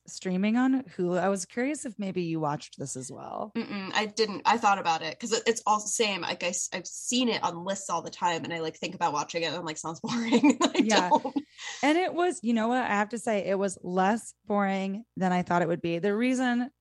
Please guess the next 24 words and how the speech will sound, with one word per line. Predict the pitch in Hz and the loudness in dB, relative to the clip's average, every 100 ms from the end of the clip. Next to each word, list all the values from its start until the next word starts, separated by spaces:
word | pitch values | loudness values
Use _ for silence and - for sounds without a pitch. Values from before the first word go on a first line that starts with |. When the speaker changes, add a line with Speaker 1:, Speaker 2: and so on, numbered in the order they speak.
| _ 180 | _ -4
Speaker 1:
that | 196 | 0
I | 185 | 0
thought | 175 175 | 0 0
it | 180 | 0
was | 170 | -4
gonna | 185 | -6
be | 185 | -6
boring | 170 175 170 | -4 -4 -4
is | 156 | -6
because | 175 175 | -8 -6
it's, | 175 170 - - | -8 -8 -14 -12
it's | - | -8
an | 196 - | -6 -2
independent | 233 247 240 220 214 - _ - | 0 0 0 0 0 -4 _ -8
movie | 190 196 190 185 170 - _ _ _ _ _ _ _ | -2 0 0 0 -2 -8 _ _ _ _ _ _ _
out | 185 190 | -2 0
of | 185 | -2
England, | 185 185 190 190 | -4 -4 -4 -4
and | 180 180 | -4 -6
it | - | -6
just | 185 180 - | -6 -8 -12
seems | - - 185 180 175 | -10 -4 0 0 -2
a | - | -4
little | 170 165 165 160 160 | 0 0 2 0 -2